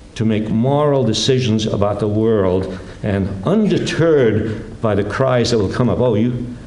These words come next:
you don't know, you're th-, not an expert. These people up there, they know." Well,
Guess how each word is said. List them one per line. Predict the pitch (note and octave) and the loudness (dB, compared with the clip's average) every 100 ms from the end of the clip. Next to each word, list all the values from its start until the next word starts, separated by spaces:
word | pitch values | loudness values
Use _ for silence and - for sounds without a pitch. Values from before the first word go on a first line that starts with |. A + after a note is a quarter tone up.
| - - - - - - - | -18 -20 -20 -20 -20 -20 -10
you | G2 C3+ | -4 -2
don't | C3 F2+ F2 | 0 -2 -2
know, | A2+ D#3+ G2 | 0 0 0
you're | G2 C3 B2+ | 0 0 -2
th-, | - A2 | -4 -2
not | A2 | 0
an | G2+ | 0
expert. | A2+ - A2+ | -2 -2 -2
These | F#3 - | 0 0
people | F3+ A#2+ | 0 0
up | A#2 A#2 | 0 0
there, | G#2 G#2 E2+ - - | 0 0 -2 -6 -4
they | A#2 | -2
know." | F2 F#2+ G2 C#2 - - - - - - - - - - - - | 0 0 -2 -2 -6 -12 -18 -20 -20 -20 -20 -20 -20 -20 -20 -10
Well, | F#2 E2+ B1+ | -6 -4 -6